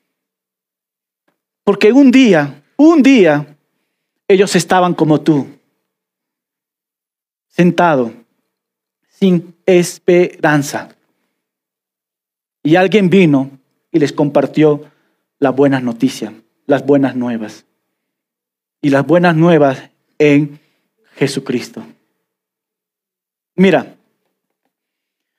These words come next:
mi identidad, como acabo de compartirles a ustedes,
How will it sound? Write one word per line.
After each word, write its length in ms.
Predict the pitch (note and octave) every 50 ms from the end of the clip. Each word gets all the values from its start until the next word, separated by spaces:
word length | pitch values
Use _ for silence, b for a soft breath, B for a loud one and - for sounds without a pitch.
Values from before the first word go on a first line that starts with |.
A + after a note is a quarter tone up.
| _ _ _ _ _ _ _ _ _ _ _ _ _ _ _ _ _ _ _ _ _ _ _ _ _ _ _
mi 180 | - F3+ G3+ G#3+
identidad, 560 | G3+ F#3 F3+ F3 - E3 D#3 D#3+ D#3+ D3 C3+ - - - _ _ _ _ _ _ _ _ _ _
como 200 | - F3 F#3 F3+
acabo 260 | F3 - G3+ G#3 G#3 G3
de 80 | F3+
compartirles 600 | - E3 E3 D3+ E3+ D#3+ D#3 - G3 F#3 F3+ E3+ F3
a 20 |
ustedes, 560 | D#3+ D#3 E3+ F3 F3 E3 D#3 D3 - - -